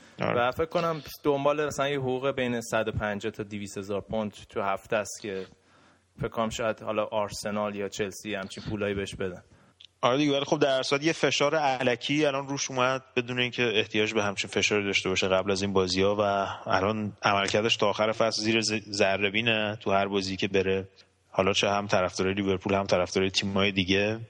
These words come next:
Speaker 1: اه، چون بازیکن انگلیس هم هست بهش حساس می‌شن و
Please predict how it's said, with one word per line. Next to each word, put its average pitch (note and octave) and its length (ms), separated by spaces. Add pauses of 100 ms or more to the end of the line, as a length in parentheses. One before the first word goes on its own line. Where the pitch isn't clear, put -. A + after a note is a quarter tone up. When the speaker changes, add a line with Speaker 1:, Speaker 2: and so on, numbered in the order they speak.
(920)
Speaker 1:
اه، F#2 320
چون F#2+ 180
بازیکن F#2+ 320
انگلیس F#2 420
هم F#2 120
هست F#2 520 (160)
بهش - 180
حساس G2 440
می‌شن B2 440
و A2+ 360